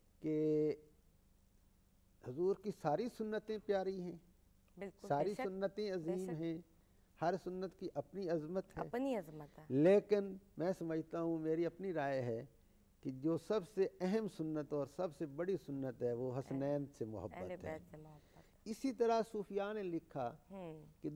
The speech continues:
Speaker 1: दुनिया में जो सबसे बड़ी तौहीन रिसालत की गई है,
Speaker 2: जी।
Speaker 1: वो उस गले को काटा गया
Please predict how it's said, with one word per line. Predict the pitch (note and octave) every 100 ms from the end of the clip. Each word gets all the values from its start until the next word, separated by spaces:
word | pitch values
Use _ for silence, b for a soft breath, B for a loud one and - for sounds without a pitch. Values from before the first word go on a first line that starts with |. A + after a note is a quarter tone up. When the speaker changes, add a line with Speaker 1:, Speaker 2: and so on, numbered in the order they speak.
| D#3+
Speaker 1:
दुनिया | A#3 A#3+ A#3+ A3
में | F#3+ F#3 E3+
जो | E3
सबसे | - - A3+ E3+ - D#3 D3+
बड़ी | A3 A3
तौहीन | D#3+ C#3 C3+ C3
रिसालत | A#2+ - F#2 F#2 F2+ -
की | D#2 -
गई | -
है, | - - - - D#3+ -
Speaker 2:
जी। | - C#3+ C#3+ - _ _ - _ _ - -
Speaker 1:
वो | B2 G3 -
उस | A#3+ A3+ E3+ D#3+
गले | D#3+ F3+ G3+
को | - C3+
काटा | B2+ A2+ A#2 G#2+
गया | F2 F#2+ E2+